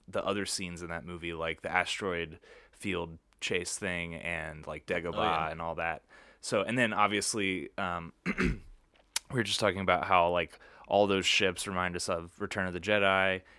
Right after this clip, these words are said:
Speaker 1: and then this shot of them in the Death Star is just like in A New Hope, you know? It's like, so it's kind of like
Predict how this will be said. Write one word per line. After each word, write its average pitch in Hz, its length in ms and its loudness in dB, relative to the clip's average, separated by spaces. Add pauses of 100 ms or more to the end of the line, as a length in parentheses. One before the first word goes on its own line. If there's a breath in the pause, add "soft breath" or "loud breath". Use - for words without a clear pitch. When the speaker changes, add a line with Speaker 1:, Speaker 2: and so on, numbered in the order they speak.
Speaker 1:
and 110 140 -4
then 98 140 -2
this 127 140 4
shot 95 400 2
of 90 180 -4
them 95 200 -2
in 92 100 -4
the 87 60 -4
Death 101 240 2
Star 82 580 -2 (340 soft breath)
is 90 200 -6
just - 280 -2
like 87 240 -4
in 90 500 -6
A 101 80 -6
New 95 180 -2
Hope, - 360 -2
you 90 60 -12
know? 87 300 -8
It's 80 200 -10
like, 85 380 -6 (440 soft breath)
so 113 180 2
it's 107 160 0
kind 135 240 2
of 143 140 -2
like 120 240 4